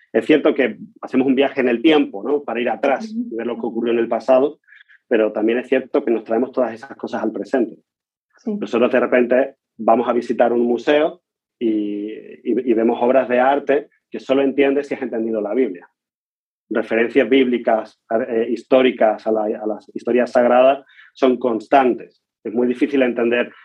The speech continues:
Speaker 1: la cultura occidental, imposible entenderla sin conocer el contexto bíblico, sin entender mejor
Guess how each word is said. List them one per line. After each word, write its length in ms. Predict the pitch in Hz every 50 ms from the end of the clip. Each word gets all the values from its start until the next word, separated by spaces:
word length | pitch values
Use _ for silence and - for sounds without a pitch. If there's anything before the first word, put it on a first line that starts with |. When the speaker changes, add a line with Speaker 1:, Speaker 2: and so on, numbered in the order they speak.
| - _
Speaker 1:
la 160 | _ 135 120 113
cultura 340 | 120 113 113 131 131 131
occidental, 600 | 123 - - 135 131 120 117 110 117 120 123 123 117 113
imposible 520 | 101 98 - 110 110 - 156 156 135 107
entenderla 600 | 107 104 113 117 117 120 123 117 131 131 131 - - _ _
sin 220 | _ - 120 110
conocer 480 | 113 120 110 110 110 - 131 127 123 120
el 80 | 113
contexto 460 | 110 113 110 107 113 107 - - 107 110
bíblico, 420 | 127 127 110 107 98 - 90 87
sin 160 | - - 110
entender 380 | 104 95 104 104 107 113 113 113
mejor 400 | 110 110 113 - 117 113 113